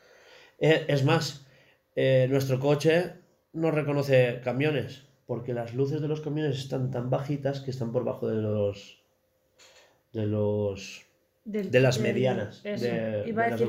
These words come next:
Speaker 1: autovías.
Speaker 2: quitaniedos, medianas,
Speaker 1: No,
Speaker 2: eso.
Speaker 1: de las medianas de los, de las autovías, entonces,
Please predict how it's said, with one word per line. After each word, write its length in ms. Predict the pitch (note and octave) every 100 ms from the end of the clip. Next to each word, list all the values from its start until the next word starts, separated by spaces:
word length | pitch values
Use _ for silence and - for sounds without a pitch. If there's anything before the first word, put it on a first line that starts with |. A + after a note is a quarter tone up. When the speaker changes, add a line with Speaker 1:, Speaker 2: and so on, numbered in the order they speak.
| A2
Speaker 1:
autovías. 200 | A2 -
Speaker 2:
quitaniedos, 500 | F3+ F#3 F3+ E3 -
medianas, 580 | E3+ E3+ F3 E3 D#3+ -
Speaker 1:
No, 80 | B2+
Speaker 2:
eso. 80 | A#2
Speaker 1:
de 60 |
las 160 | A2+ G#2+
medianas 420 | G#2+ A2+ A#2+ A#2+
de 80 | A#2+
los, 320 | A#2 A2+ G#2+
de 80 | G#2+
las 160 | G#2+ G#2+
autovías, 400 | G#2 A2 C3 -
entonces, 600 | - G#2+ B2 A#2+ -